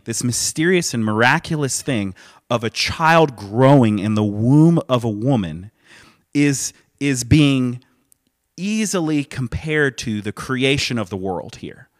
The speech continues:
I mean, it's an easy connection to make once you're in that mindset and that mind frame.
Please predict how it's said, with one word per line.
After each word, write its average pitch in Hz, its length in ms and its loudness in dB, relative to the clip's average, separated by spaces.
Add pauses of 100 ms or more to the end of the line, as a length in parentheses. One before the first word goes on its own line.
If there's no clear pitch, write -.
(260)
I 113 60 -2
mean, 131 140 4
it's 131 140 0
an 120 160 -4
easy 151 520 -2
connection 117 880 -2 (280)
to 117 120 -2
make 113 440 0
once 120 340 -6
you're 101 360 -6 (260)
in 135 220 0
that 107 200 -4
mindset 104 800 -2 (400)
and 110 100 -2
that 107 140 -4
mind 107 560 0
frame. 82 420 -10